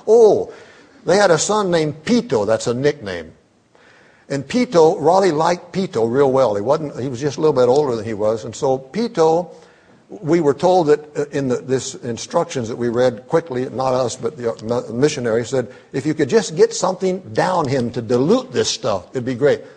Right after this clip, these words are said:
So Pito, we fixed some chocolate milk real strong. Most kids like chocolate milk.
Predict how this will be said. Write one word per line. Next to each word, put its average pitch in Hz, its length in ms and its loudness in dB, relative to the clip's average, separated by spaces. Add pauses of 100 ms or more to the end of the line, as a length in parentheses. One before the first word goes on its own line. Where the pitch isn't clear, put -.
So 233 400 6
Pito, 247 600 4 (520)
we 202 160 2
fixed 226 320 4
some 165 180 0
chocolate - 460 2
milk 175 260 2
real 143 580 2
strong. 110 680 -2 (260)
Most 147 300 0
kids 156 180 -2
like 131 240 0
chocolate 123 400 0
milk. 117 340 -2